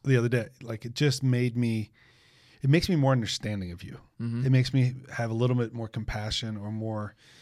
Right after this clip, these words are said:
Speaker 1: empathy when you might be doing something. I'm like, "Why is he, oh, that's kind of,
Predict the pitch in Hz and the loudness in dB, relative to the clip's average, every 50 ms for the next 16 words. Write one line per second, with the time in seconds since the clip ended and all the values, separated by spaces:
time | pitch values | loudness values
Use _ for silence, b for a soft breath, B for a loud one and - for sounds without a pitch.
0 | B B B B B - 127 117 - 110 - - 120 110 107 104 104 - B B | B B B B B -4 -2 -2 -2 -4 -4 -2 -2 -2 -2 -4 -6 -8 B B
1 | B B B B B - 120 117 113 113 113 110 107 104 107 104 101 - - 131 | B B B B B -2 0 0 0 0 0 0 -2 -2 -4 -6 -8 -8 -2 2
2 | 127 123 120 110 113 107 120 117 117 104 120 117 98 110 107 107 113 - - - | 2 4 4 2 2 0 2 2 2 0 0 -2 -4 -6 -8 -10 -12 -16 -14 -12
3 | 139 151 139 - - - - 131 131 120 107 98 - B B B B B B _ | -12 -12 -12 -14 -14 -8 -4 -2 -2 -2 -2 -4 -8 B B B B B B _
4 | _ _ _ _ _ _ 127 123 - - 143 139 123 110 104 | _ _ _ _ _ _ -10 -8 -6 -4 -2 -2 -2 -4 -6